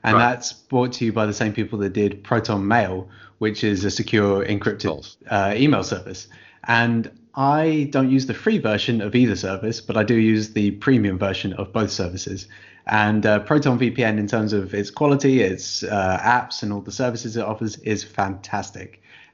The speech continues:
Speaker 1: And because they operate a freemium model, so basically the premium accounts subsidize the free ones,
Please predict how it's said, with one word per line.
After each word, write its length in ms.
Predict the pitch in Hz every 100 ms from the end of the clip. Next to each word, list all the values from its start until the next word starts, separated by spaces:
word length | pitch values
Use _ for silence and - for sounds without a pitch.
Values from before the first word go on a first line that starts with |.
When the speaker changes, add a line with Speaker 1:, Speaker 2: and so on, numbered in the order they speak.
| -
Speaker 1:
And 480 | 107 107 104 104 - _
because 340 | 127 123 143 135
they 120 | 127
operate 340 | 123 127 113
a 60 | 110
freemium 400 | - 143 131 101
model, 320 | 98 107 135 135
so 160 | 107
basically 420 | 92 104 107 -
the 160 | 98 98
premium 460 | - - 117 101 98
accounts 320 | 95 98 -
subsidize 460 | 110 95 95 92
the 80 | 95
free 180 | - 113
ones, 380 | 95 95 92